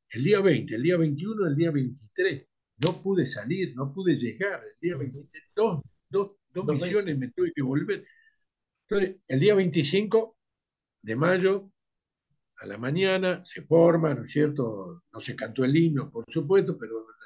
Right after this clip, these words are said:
Speaker 1: saludo patrio, y nos esperamos una orden fragmentaria. Un día hermoso,
Speaker 2: Ujú.
Speaker 1: un veinticinco de mayo realmente de los pocos, ¿no? Allá en el sur. Eh,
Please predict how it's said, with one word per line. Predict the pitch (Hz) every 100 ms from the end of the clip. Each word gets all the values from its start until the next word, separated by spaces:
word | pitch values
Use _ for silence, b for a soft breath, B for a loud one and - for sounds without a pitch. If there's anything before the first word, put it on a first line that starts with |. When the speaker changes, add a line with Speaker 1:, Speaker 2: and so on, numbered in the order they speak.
| _
Speaker 1:
saludo | - 135 170 208 185 160 143
patrio, | 185 190 143 170 175 175 _ B B B B B -
y | 262 254
nos | 214 165
esperamos | 139 139 165 185 170
una | 143 139
orden | 139 131
fragmentaria. | - 117 113 107 - - _ _ 214
Un | 226 226 202
día | 214 202 202 - _ _ _ -
hermoso, | 180 170 131 - - _ _ _ - -
Speaker 2:
Ujú. | 135 - - -
Speaker 1:
un | 160
veinticinco | 190 147 139 139 185 175 165
de | 143
mayo | 143 165 165 160 - _ -
realmente | 139 156 151 160 151 151 139
de | 131
los | 123
pocos, | - 147 - 110 92 - _ -
¿no? | 123
Allá | 139 120
en | 120
el | 110
sur. | - - _ _ _ _ _ _ _ _ _ _ _ _ _ _ _ _ _ _ -
Eh, | 147 143 135 135 131